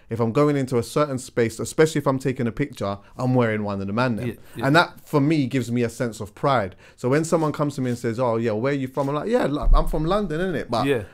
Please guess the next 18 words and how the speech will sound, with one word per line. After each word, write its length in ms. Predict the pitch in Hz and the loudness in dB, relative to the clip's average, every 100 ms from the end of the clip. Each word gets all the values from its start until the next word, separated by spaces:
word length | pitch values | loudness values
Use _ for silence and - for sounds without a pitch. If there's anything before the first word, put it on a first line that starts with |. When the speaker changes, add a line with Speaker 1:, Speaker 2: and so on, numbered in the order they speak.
| - 147 | -4 6
Speaker 1:
I 160 | 160 | 6
represent 560 | 156 185 175 147 196 185 | 8 6 4 2 2 0
a 40 | |
certain 360 | 135 143 120 113 | -4 -2 -2 -2
type 240 | 120 110 | -4 -4
of 80 | 104 | -6
thing, 180 | - 110 | -6 -2
and 100 | 117 | 0
I'm 80 | 143 | -2
happy 680 | - 170 175 131 120 123 - | 0 -2 0 -2 -2 -4 -10
and 160 | 127 123 | -6 -6
proud 480 | - 131 143 135 127 | -6 -2 2 2 0
to 80 | 113 | -4
be 140 | 120 | -2
able 180 | 113 107 | -2 -4
to 120 | 107 | -10
do 200 | 101 143 | -4 -2
that. 220 | 104 82 | -4 -8